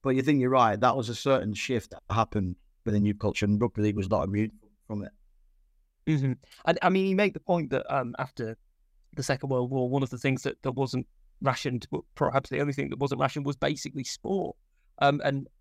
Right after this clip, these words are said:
Speaker 2: Eddie Waring, um, makes the point, as, as, as you quote him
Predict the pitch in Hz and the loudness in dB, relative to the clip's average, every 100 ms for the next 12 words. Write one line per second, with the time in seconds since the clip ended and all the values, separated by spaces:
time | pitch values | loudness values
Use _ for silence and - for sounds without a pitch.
0 | - 147 135 151 160 131 123 - - - | -8 -4 2 4 4 0 -6 -14 -8 -6
1 | - - - 139 - - 113 120 120 - | -8 -10 -4 -4 -4 -8 -2 2 2 -2
2 | - - - - 127 123 131 123 127 | -10 -14 -12 -6 -4 0 0 0 -4